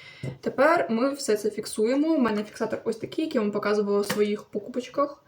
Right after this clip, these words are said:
Але там так мало переглядів, що, скоріш всього, його ніхто не дивився. І тепер туш. Я нанесу коричневу туш.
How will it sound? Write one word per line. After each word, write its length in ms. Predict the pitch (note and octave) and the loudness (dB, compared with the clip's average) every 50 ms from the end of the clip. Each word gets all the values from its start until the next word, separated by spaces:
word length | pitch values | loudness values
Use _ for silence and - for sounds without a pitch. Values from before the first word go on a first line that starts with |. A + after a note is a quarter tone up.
| - - - _ - | -20 -20 -20 _ -4
Але 120 | G#3+ G#3 | -2 -2
там 160 | G3+ A3+ A3+ A3+ | -2 -2 -4 -4
так 120 | G#3+ - | -4 -4
мало 180 | G#3+ G#3+ A3 G#3+ | -4 -4 -4 -4
переглядів, 460 | - A#3+ C#4 D4 D#4 D4+ D4+ D#4+ - | -4 -4 -4 -2 -4 -4 -6 -8 -10
що, 140 | - - B3 | -12 -14 -12
скоріш 280 | - - - C3+ C#3 | -8 -6 -4 -4 -4
всього, 340 | C#3 - - C4+ C4 B3 A#3+ | -4 0 2 2 4 6 6
його 240 | A3+ G3+ G#3 G#3 A3+ | 4 4 4 2 2
ніхто 320 | A#3+ A#3 A#3 - - G#3+ | 2 0 -2 -4 -4 -2
не 100 | G#3 A3 | -2 0
дивився. 440 | G#3 G#3+ G3 F#3+ G3+ - - - C#4 A#3+ - _ _ _ _ _ - - - - _ _ _ _ _ _ - | 2 2 2 2 2 -2 -4 -8 -8 -10 -10 _ _ _ _ _ -20 -20 -20 -20 _ _ _ _ _ _ 0
І 140 | C#4 D#4 E4 | 2 2 4
тепер 480 | - C4 - - A3 G#3 G#3+ A#3 C#4+ - - - | 4 2 2 4 4 4 4 2 0 -4 -8 -4
туш. 340 | - G#3 G3 - - - - _ _ - - - - - _ - | -2 0 0 0 -4 -8 -18 _ _ -20 -20 -20 -20 -20 _ -6
Я 300 | - A3 A#3 C4 C#4 C#4+ | 0 4 4 6 6 6
нанесу 760 | C#4+ B3+ A#3 A3 A3 A#3 - - - - - B3 A#3+ A#3+ A#3+ A#3+ - - - | 4 4 4 4 2 0 -2 -6 -6 -6 -4 -2 0 2 4 2 2 2 2
коричневу 480 | A3+ A3 G#3+ G#3+ G#3+ - - G#3 F#3+ - | 0 2 2 2 0 0 -2 -2 -4 -4
туш. 460 | - - C4+ D4 G4+ G4+ - - | -6 -4 -2 -2 -2 -2 -4 -10